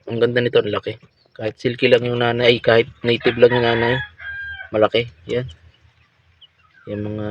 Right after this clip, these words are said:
ano, nang yan, light Sussex. Oh, laki naman kasi ng tatay niyan. Yan yung tatay, tapos yun yung nanay ng ating, ano. So, puro crossbreed to. Kasi wala tayong, ano, eh, light Sussex na, ano, eh,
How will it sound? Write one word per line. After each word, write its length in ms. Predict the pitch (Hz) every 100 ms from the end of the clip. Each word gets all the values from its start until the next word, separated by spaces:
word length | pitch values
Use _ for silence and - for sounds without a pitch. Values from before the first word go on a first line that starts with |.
| 107
ano, 100 | 104 107
nang 160 | 107 110
yan, 160 | 110 -
light 240 | 107 -
Sussex. 720 | - 101 95 107 - - - - _ _ _ _ -
Oh, 80 | 123
laki 240 | 110 113
naman 160 | 110 107
kasi 160 | 104 107
ng 160 | 101
tatay 320 | 98 98 95
niyan. 240 | 98 104 104 _ _ - - - - _ _ _ _ _ 135
Yan 160 | 123 107
yung 80 | 104
tatay, 480 | 117 - 127 104 -
tapos 160 | 101 104
yun 160 | 104 104
yung 160 | 101
nanay 240 | 101 98 95
ng 320 | 90 87 85 -
ating, 240 | _ -
ano. 160 | - 175 _ _ _ _ _ _ _ _ _
So, 400 | - 101 98 98 -
puro 160 | 110 117
crossbreed 480 | 123 - 113 110 107
to. 160 | - - - _ _
Kasi 160 | 117 120
wala 240 | 113 110
tayong, 400 | 113 110 113 110
ano, 160 | 104 123
eh, 160 | 113
light 240 | 104 104 -
Sussex 320 | 104 107 104 - 104
na, 320 | 104 104 107
ano, 80 |
eh, 120 | 110